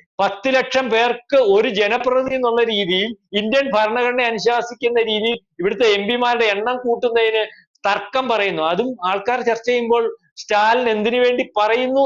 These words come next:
എന്നുള്ളതിനെ പറ്റി മനസ്സിലാക്കാം. കാരണം സ്റ്റാലിൻ നാളെ കാലത്തെ ഭയക്കുന്നു. എം പിമാർ കൂടുതലായാൽ അത് വടക്കേ ഇന്ത്യയിൽ നിന്നായാൽ കേരള, ഇന്ത്യയിലുടനീളം ബി ജെ പിയുടെ സ്വാധീനം ഈ രീതിയിൽ പോയാൽ ഒരിക്കലും തിരിച്ചു പറയാൻ പറ്റത്തില്ല. പണ്ട്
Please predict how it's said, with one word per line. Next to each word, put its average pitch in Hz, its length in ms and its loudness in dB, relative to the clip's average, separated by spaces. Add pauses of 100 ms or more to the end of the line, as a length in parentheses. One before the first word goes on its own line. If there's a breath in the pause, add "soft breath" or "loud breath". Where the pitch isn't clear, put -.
എന്നുള്ളതിനെ 226 420 0
പറ്റി 202 220 0
മനസ്സിലാക്കാം. 160 320 -2
കാരണം 180 180 -6
സ്റ്റാലിൻ 202 500 -2
നാളെ 220 300 -2
കാലത്തെ 180 360 -2 (140)
ഭയക്കുന്നു. 185 600 -2 (440 loud breath)
എം 214 160 -2
പിമാർ 254 280 2 (100)
കൂടുതലായാൽ 196 600 2 (280 loud breath)
അത് 185 160 0
വടക്കേ 208 340 0 (280)
ഇന്ത്യയിൽ 214 340 0
നിന്നായാൽ 185 400 0 (240)
കേരള, 220 300 2 (140)
ഇന്ത്യയിലുടനീളം 220 720 2
ബി 196 180 2
ജെ 233 140 2
പിയുടെ 226 220 0
സ്വാധീനം 214 460 0 (120)
ഈ 220 40 0 (120)
രീതിയിൽ 208 280 -4
പോയാൽ 185 260 0 (260)
ഒരിക്കലും 233 500 0
തിരിച്ചു 202 320 -2
പറയാൻ 214 280 0
പറ്റത്തില്ല. 185 360 -2 (340)
പണ്ട് 214 420 0